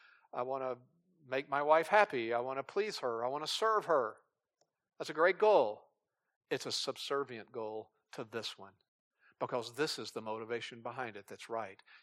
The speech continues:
You could have the wrong motivation for doing good things. People do that in the body of Christ and in their serving and whatever.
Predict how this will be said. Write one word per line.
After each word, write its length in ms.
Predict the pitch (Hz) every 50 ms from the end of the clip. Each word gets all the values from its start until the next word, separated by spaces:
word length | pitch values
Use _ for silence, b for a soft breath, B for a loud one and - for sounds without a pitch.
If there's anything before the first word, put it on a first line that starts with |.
| b
You 80 | b 254
could 100 | - 135
have 160 | 120 120 120
the 80 | 123 120
wrong 300 | 123 131 135 143 147 143
motivation 560 | 147 151 151 147 202 240 - - - 131 123
for 140 | - 147 135
doing 260 | 139 151 160 170 170
good 180 | 185 190 185
things. 340 | - 226 240 226 160 117 -
People 260 | - - 170 170 196
do 140 | 185 220 262 262
that 280 | 240 180 131 117 -
in 80 | 151 147
the 60 | 151
body 240 | 143 160 165 170 180
of 80 | 180
Christ 420 | - - 220 220 226 226 175 - -
and 60 | 151
in 60 | 151 165
their 100 | 165 156
serving 480 | - - 196 202 214 202 170 139 127
and 80 | 131 139
whatever. 500 | 143 156 175 202 220 233 233 175 123